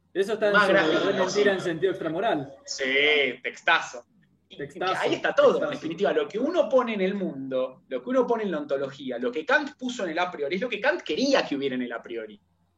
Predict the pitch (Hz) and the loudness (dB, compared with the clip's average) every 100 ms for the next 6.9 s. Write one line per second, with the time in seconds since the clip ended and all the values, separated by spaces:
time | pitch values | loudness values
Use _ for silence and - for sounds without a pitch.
0 | _ _ _ 160 220 240 262 247 226 226 | _ _ _ -8 -2 0 0 0 -4 -4
1 | 208 185 - 254 233 196 202 190 - 151 | -4 -4 -6 -6 -6 -6 -6 -6 -10 -10
2 | 135 147 135 - 220 143 - _ _ 123 | -8 -6 -6 -8 -8 -8 -10 _ _ -10
3 | 151 185 214 233 220 175 151 160 160 143 | -4 -2 2 2 0 -4 -4 -4 -6 -6
4 | 135 139 - 165 196 240 196 - 226 196 | -6 -8 -16 -4 -2 -2 -4 -8 -10 -4
5 | 190 160 160 233 170 180 180 160 196 185 | 0 0 2 0 0 -4 -8 -8 -8 -6
6 | 170 143 135 135 147 - 208 143 - | -4 -2 -2 -4 -6 -2 -2 -2 -8